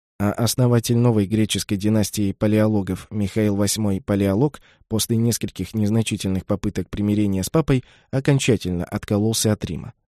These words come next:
Это обстоятельство, наряду с крушением латинских королевств в Азии, положило конец владычеству пап на Востоке.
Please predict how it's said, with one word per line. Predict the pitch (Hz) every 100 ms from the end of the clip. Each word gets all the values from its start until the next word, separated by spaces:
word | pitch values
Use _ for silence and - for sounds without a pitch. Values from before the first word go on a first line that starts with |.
| _ _ -
Это | 127 110
обстоятельство, | - 101 107 175 - - 78
наряду | 85 101 101
с | 101
крушением | - 104 113 101 98
латинских | 101 - 98 - 90
королевств | 95 101 95 - -
в | 117
Азии, | 147 98 69 _ _ _
положило | 95 113 143 180
конец | 170 143 107 98 98
владычеству | 95 95 120 139 - 110
пап | - 92 92 -
на | 95
Востоке. | 95 101 - 69 -